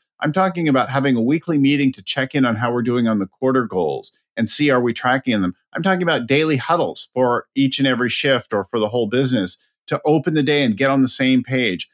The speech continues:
I'm talking about that kind of consistency with dashboards, scoreboards, things like that, that tie together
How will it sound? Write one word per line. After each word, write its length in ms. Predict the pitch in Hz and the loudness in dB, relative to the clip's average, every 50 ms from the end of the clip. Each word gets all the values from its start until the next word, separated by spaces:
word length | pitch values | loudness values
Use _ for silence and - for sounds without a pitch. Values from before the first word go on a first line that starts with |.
| _ _ - | _ _ -8
I'm 80 | - 165 | -4 -2
talking 220 | 214 220 214 196 | 0 0 0 0
about 240 | 160 147 131 127 - | 0 -2 -2 -2 -2
that 260 | 131 135 175 156 - | -2 0 -2 -2 -6
kind 300 | - - 151 143 147 147 | -6 -4 -2 0 0 0
of 100 | 135 117 | 0 -2
consistency 920 | _ - 113 107 - - 175 170 - - 151 135 - - 127 117 101 95 - _ _ _ - | _ -8 -8 -6 -4 -2 -2 -2 -2 -4 -6 -6 -4 -2 -2 -2 -2 -4 -6 _ _ _ -4
with 220 | 123 127 120 - - | -2 -2 -2 0 0
dashboards, 680 | 139 139 151 165 165 - - - 160 160 151 151 139 - - | 2 2 2 2 0 -2 -2 -2 0 0 0 0 -2 -4 -6
scoreboards, 800 | - - 170 160 165 160 156 147 147 151 147 143 139 131 - - | -4 -2 0 0 2 0 0 0 2 2 2 2 2 0 -2 -2
things 260 | - 170 175 160 143 | -2 -2 0 0 0
like 160 | 151 - 131 | -2 -2 0
that, 220 | - 135 123 - - | 0 -2 -2 -2 -4
that 200 | 107 107 _ - | -8 -10 _ -14
tie 320 | - - - 135 156 180 | -10 -4 -2 -2 0 0
together 560 | 170 165 123 110 101 110 113 175 208 233 226 | -2 -2 -2 -2 -2 -2 0 0 -2 -2 -4